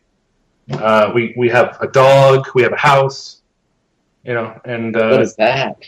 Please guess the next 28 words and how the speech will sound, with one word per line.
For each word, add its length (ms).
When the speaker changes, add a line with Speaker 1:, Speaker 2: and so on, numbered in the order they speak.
Speaker 1:
I 160
know, 260
Speaker 2:
<laughs> 20
Speaker 1:
right? 280
Speaker 2:
In 60
Speaker 1:
You 80
Speaker 2:
the 40
Bay 120
Speaker 1:
mean 80
Speaker 2:
Area, 160
that's 160
unheard 380
of. 140
Speaker 1:
it's 140
not 160
a 60
box? 680
What? 240
I 100
don't 180
Speaker 2:
<laughs> 340
Speaker 1:
understand. 520
No, 280
and, 200
and, 180
you 80
know, 140
it's, 460